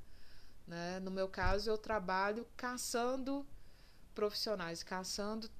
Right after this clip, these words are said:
é, é, é, profissionais de tecnologia, né? Eu trabalho numa empresa de tecnologia. Mas, assim, é, a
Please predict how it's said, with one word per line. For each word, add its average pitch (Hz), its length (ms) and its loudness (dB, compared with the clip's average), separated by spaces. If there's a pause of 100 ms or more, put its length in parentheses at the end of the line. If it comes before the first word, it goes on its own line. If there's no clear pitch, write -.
(280)
é, - 80 -4
é, 175 560 -2
é, 170 60 -2 (120)
profissionais 185 540 0
de - 100 -8
tecnologia, 196 960 2
né? 190 300 -2
Eu 190 80 -2
trabalho 170 440 -2
numa 180 120 -4
empresa 175 220 -4
de - 60 -6
tecnologia. 170 800 -4 (680)
Mas, 226 400 4
assim, 214 400 0 (100)
é, 190 340 2
a 190 140 0